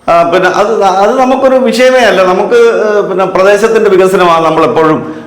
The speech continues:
ഏഹ്, സ്വപ്നം കാണുന്നതും ചിന്തിക്കുന്നതും. അപ്പം ആദ്യം തന്നെ റോഡിന്റെ വൈഡനിങ് വന്നപ്പോ തന്നെ ആദ്യം ഞങ്ങളാണ് ഇത് പൊളിച്ചു മാറ്റി ഈ, പിന്നെ അതിനുള്ള സാഹചര്യങ്ങൾ ഒരുക്കി കൊടുത്തത്. ജനങ്ങളോട് നമുക്ക് കടപ്പാടുണ്ട്,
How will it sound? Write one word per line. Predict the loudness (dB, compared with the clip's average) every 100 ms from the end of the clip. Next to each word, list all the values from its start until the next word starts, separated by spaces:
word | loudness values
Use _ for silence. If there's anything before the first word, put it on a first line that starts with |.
| -10 -6
ഏഹ്, | -2
സ്വപ്നം | -2 0 0
കാണുന്നതും | 2 0 0 -2 -2 0
ചിന്തിക്കുന്നതും. | 0 0 0 -2 -4 -6 -12 -16 -20 -20 -20 -10 -2
അപ്പം | 0 0 0 0
ആദ്യം | 0 0 0
തന്നെ | 0 2
റോഡിന്റെ | 2 2 2 2 2
വൈഡനിങ് | 2 2 0 0 0
വന്നപ്പോ | 0 0 0 0
തന്നെ | 0
ആദ്യം | 2 2 2 2 2
ഞങ്ങളാണ് | 2 0 0 0 0
ഇത് | -2
പൊളിച്ചു | 0 0 0
മാറ്റി | -2 -2 -2 -2 -4 -8 -18 -20 -12 -6
ഈ, | -2 0 -2
പിന്നെ | -2 0 0 2
അതിനുള്ള | 2 2 2 0 2 2 0
സാഹചര്യങ്ങൾ | 0 0 0 0 0 0
ഒരുക്കി | 0 0 -2
കൊടുത്തത്. | -4 -6 -8 -12 -16 -20 -20 -20 -20 -20 -20 -20 -4
ജനങ്ങളോട് | -2 2 2 2
നമുക്ക് | 2 0 -2
കടപ്പാടുണ്ട്, | -2 -2 0 0 -2 -4